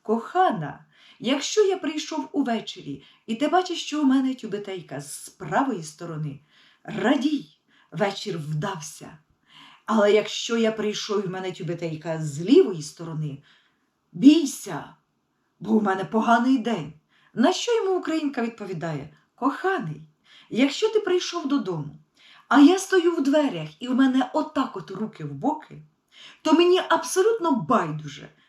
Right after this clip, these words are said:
з якого боку у тебе тюбітейка".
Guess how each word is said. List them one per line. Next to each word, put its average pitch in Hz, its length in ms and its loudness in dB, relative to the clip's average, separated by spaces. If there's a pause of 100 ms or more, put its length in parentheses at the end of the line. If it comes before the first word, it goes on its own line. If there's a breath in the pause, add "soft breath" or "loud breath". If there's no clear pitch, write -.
(120 soft breath)
з 180 180 -4
якого 202 380 0
боку 190 360 0
у 165 100 -6
тебе 147 400 -12 (260 soft breath)
тюбітейка". 226 760 -4